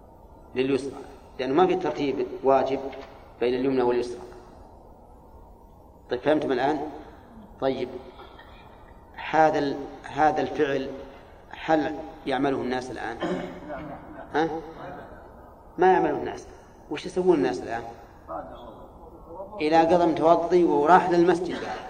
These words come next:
تيمم في المسجد، ففات عليه إيش؟ الترتيب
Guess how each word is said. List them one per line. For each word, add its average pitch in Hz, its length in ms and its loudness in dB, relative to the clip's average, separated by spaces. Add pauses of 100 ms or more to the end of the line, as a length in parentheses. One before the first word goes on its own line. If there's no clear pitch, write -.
(1000)
تيمم 170 400 4
في 160 100 4
المسجد، - 360 2 (1080)
ففات 160 340 8
عليه 156 360 6
إيش؟ 160 280 -2 (960)
الترتيب 151 800 2